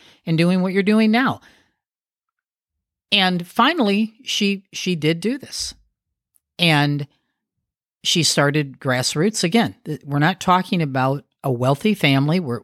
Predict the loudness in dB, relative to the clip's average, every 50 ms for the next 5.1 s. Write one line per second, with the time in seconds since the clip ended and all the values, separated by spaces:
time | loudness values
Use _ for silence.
0 | _ -14 -12 -8 -2 -2 0 0 -2 -2 -4 -2 -2 -4 -4 -4 -8 -8 -6 -8
1 | -10 -8 -6 -4 -2 -2 -2 0 0 -2 -2 -2 -4 -4 -2 -2 -4 -4 -4 -4
2 | -6 _ -20 -20 -20 -20 -20 _ _ -10 -6 -4 -2 0 2 2 4 4 4 4
3 | 4 2 2 2 2 2 2 2 0 0 0 -2 -2 -2 -2 -2 -2 -4 -6 -6
4 | -8 -8 -8 -6 -6 -6 -6 -6 -8 -6 -2 0 0 2 2 4 2 2 2 0
5 | -4